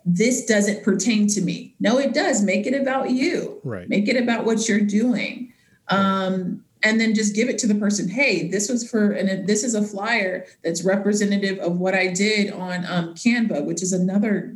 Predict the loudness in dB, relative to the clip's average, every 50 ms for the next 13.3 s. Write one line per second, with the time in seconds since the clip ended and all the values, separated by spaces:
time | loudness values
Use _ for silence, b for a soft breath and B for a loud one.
0 | -8 -4 -4 -4 -2 -4 -6 -4 -4 -4 -4 -4 -4 -6 -6 -6 -8 -10 -10 -6
1 | -6 -6 -4 -6 -6 -6 -6 -6 -8 -8 -10 -10 -8 -6 -6 -4 -4 -6 -4 -2
2 | -4 -4 -4 -4 -8 -10 -12 -16 -18 b b b b b b b b b -4 -2
3 | 0 0 0 -2 -4 -4 -2 -2 -2 -2 -2 -2 -2 -2 0 0 -2 -2 -2 -2
4 | -2 -6 -10 -14 _ _ -20 -20 _ -10 -10 -10 -10 -14 -20 _ _ _ _ _
5 | -2 0 0 0 -2 -4 -4 -2 0 2 4 4 4 2 2 2 0 2 2 2
6 | 0 2 0 0 0 0 0 0 0 2 2 2 2 2 2 0 0 -2 B B
7 | B _ 0 2 2 4 2 2 2 0 0 2 0 0 -2 -2 0 0 0 2
8 | 0 0 0 0 0 0 0 -2 -4 -4 -4 -2 0 -2 -2 -2 -4 -10 _ _
9 | _ _ -2 0 0 2 0 -2 -6 -10 -14 _ _ _ _ _ _ _ _ _
10 | -20 _ _ -20 -12 -10 -8 -2 0 0 0 0 0 0 0 0 0 0 0 -2
11 | 0 -2 -2 -2 -4 -6 -2 -2 -2 -2 -2 -2 -2 0 2 2 0 0 -2 -2
12 | -4 -2 -2 -4 -4 -6 -6 -4 -2 0 0 0 0 -2 -2 -4 -4 -6 -6 -4
13 | -4 -4 -4 -4 -6